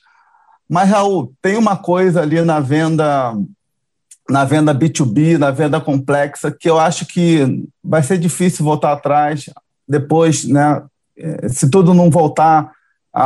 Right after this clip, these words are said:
ao normal, que é ali a presença.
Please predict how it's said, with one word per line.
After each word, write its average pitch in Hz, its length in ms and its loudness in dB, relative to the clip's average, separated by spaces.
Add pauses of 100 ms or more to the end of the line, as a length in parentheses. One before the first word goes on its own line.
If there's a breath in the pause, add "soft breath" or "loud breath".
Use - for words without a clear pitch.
ao 156 140 2
normal, 156 760 0
que 170 200 -2
é 160 320 0 (100)
ali 151 220 0
a 160 60 0
presença. 135 840 -4